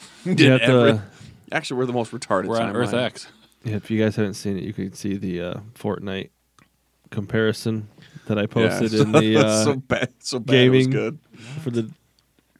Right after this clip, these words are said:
Speaker 2: in the Discord. But, uh, yep, so that's ours. Uh, we'll, we will have and we'll post up a link to where you can go vote, and then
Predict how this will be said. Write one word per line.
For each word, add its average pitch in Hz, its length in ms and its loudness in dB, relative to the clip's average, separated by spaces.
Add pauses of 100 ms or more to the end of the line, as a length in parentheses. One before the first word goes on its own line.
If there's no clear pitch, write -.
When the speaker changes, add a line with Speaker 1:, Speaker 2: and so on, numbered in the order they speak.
(260)
Speaker 2:
in 113 200 -4
the 110 80 0
Discord. 117 520 0 (1400)
But, 110 300 2
uh, 117 120 6
yep, 185 240 4
so - 120 2
that's 151 240 4
ours. 170 400 6
Uh, 123 200 2
we'll, 123 460 2 (220)
we 123 100 4
will 117 180 2
have 117 600 0
and 110 200 -2
we'll 110 120 0
post 113 360 -2
up 107 160 -4
a 110 40 -2
link 107 420 -6 (520)
to - 140 -6
where 107 140 0
you 101 240 -2
can 120 180 -12
go 120 180 -2
vote, 131 280 2 (680)
and 107 180 -4
then 104 520 -4